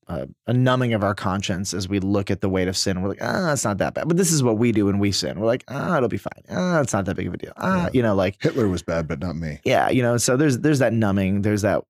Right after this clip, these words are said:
Speaker 1: um, but I think the reality, so ver-, there is no doctrine in the entire scriptures that will leave you probably more sad or disturbed than the doctrine of hell. It is the hardest of all the doctrines. It is the one doctrine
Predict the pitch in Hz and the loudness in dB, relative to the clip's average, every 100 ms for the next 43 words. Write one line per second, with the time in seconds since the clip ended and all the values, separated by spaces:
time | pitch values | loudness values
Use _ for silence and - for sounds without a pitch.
0 | - 107 98 92 - 113 - 113 120 110 | -4 -2 -2 -4 -2 -2 0 0 -2 -4
1 | - _ _ _ 120 120 113 117 113 120 | -12 _ _ _ -2 0 4 4 4 2
2 | 110 _ _ - - - 131 113 127 139 | 0 _ _ -20 -4 0 0 0 0 2
3 | 143 170 147 131 135 123 101 98 131 151 | 2 2 2 2 2 2 0 0 -4 -4
4 | _ _ _ _ _ _ _ _ - 131 | _ _ _ _ _ _ _ _ 0 2
5 | 131 117 120 127 - 113 92 95 107 - | 2 2 2 2 2 -2 -2 -4 -4 -6
6 | - _ _ _ _ - 120 107 117 117 | -12 _ _ _ _ 0 2 4 4 4
7 | 110 110 - 117 120 135 120 117 110 110 | 4 2 0 0 2 2 2 2 4 4
8 | 107 - 113 113 107 110 107 92 104 104 | 2 0 0 0 2 2 2 0 0 2
9 | 113 127 - 113 95 104 135 147 - 110 | 0 0 -2 0 0 2 0 -2 -2 2
10 | 104 104 98 104 - 101 98 90 98 98 | 2 2 0 -2 -2 0 -2 -2 -2 0
11 | 90 98 101 127 - 98 _ - 117 110 | -2 -4 -2 -2 -4 -8 _ -2 0 2
12 | 113 - 113 113 113 101 101 107 101 104 | 0 0 0 2 0 2 2 2 0 -2
13 | 85 92 - - 123 117 110 113 107 117 | -8 -8 -10 -6 -2 0 2 0 2 2
14 | 127 101 98 127 147 | 2 2 0 -2 -4